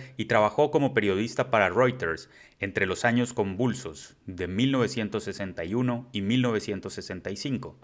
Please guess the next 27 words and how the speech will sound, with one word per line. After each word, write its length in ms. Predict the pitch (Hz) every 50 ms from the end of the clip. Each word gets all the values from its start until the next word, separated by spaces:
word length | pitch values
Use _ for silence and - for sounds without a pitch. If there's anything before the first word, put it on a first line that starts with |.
| _ _ _ _ _ _ _
cuando 260 | - 107 95 95 92
la 100 | 87 82
profesión 420 | - 95 82 85 82 - 107 104 107
de 80 | 107
periodista 580 | 104 - 101 87 85 87 95 98 98 - - 101
no 220 | 98 95 95 101
solo 240 | 98 - 110 101 98
era 160 | 98 98 98
admirable, 640 | 95 87 90 87 87 - 135 135 107 85 82 78 - - - -
excitante 640 | - - - - 90 - - 110 117 107 95 90 87
y 100 | 80 85
arriesgada, 640 | 82 80 82 82 78 82 113 120 113 101 98 98 - - _ _ _ _
sino 300 | - - - 101 92 90
que 100 | - 98
además 600 | 87 85 82 85 92 113 131 127 - - - - _ _ -
estaba 400 | - 87 - - 87 85 85 80
bien 280 | 80 87 95 101 104 101
pagada. 440 | 110 101 95 87 78 73 - - _ _ _ _ _ _ _ _ _ _ _
El 140 | - 92 92
libro 300 | 92 101 110 113 110 117
del 160 | 113 101 101
que 80 | - 101
hablaremos 480 | 92 90 87 85 92 98 107 104 -
hoy 160 | 123 127 135 131
tuvo 380 | 135 131 143 135 135 131 131
tanta 280 | 127 143 160 175 160 180
repercusión 800 | - 127 123 127 110 - - - 92 - - 110 90 82 80